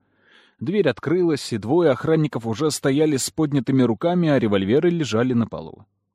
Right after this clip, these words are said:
«Связать!» приказываю Джонни. «И быстро, время!» Вот оно, сердце банка. Несгораемые шкафы, предтечи сейфов, стоят в большом количестве.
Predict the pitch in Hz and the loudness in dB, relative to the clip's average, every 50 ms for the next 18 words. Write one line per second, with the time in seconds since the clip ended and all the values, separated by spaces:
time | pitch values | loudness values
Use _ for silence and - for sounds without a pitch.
0 | _ _ _ - - 139 160 170 180 190 170 131 90 - _ _ _ _ _ _ | _ _ _ -12 -6 -4 -4 -2 -2 -2 -2 -4 -4 -8 _ _ _ _ _ _
1 | _ _ _ _ _ _ _ _ _ _ _ 101 101 92 80 127 139 131 127 127 | _ _ _ _ _ _ _ _ _ _ _ -8 -6 -2 0 2 2 2 0 0
2 | 127 127 120 110 139 160 143 95 73 - - - _ _ _ - 98 113 135 165 | 0 0 0 0 0 0 0 0 -2 -4 -8 -14 _ _ _ -10 -6 -2 0 -2
3 | 147 - - - 87 110 165 175 147 107 87 67 - - _ _ _ _ _ _ | -2 -2 -6 -10 -8 -4 -4 -2 -2 -4 -6 -8 -12 -18 _ _ _ _ _ _
4 | _ _ _ _ _ _ _ _ _ _ _ - 90 87 107 135 147 147 147 - | _ _ _ _ _ _ _ _ _ _ _ -14 -6 0 2 4 4 4 4 2
5 | 120 92 80 69 - - - - 175 165 - - - 175 143 139 175 175 160 127 | -2 -4 -4 -6 -6 -4 -2 0 0 0 0 -2 -2 -2 -2 0 0 -2 -2 -2
6 | - - - - - 110 - _ _ _ - - - - - 90 107 139 151 151 | -6 -10 -14 -18 -18 -20 -20 _ _ _ -20 -20 -20 -6 0 2 4 4 4 4
7 | 196 214 240 226 214 202 202 190 165 - - 156 123 - - - 196 190 165 - | 4 4 4 4 4 4 4 4 2 2 0 0 -2 -2 -2 0 2 2 2 2
8 | - 107 104 98 - - 147 135 - - 135 - - - 170 165 160 - 165 143 | 2 0 -2 -2 -2 -2 -4 -2 -2 -4 -6 -4 0 2 2 2 2 2 0 -2
9 | - - - - - - 110 101 98 101 120 143 139 139 139 127 135 139 139 - | -2 -6 -12 -14 -6 -2 0 0 2 2 2 0 0 -2 -6 -4 -2 0 0 -2
10 | - - 123 127 127 117 131 127 135 147 143 - - - - - - - - - | -2 -2 -2 -2 -2 -2 -2 -4 -4 -4 -6 -8 -12 -14 -16 -16 -16 -16 -16 -16
11 | - | -18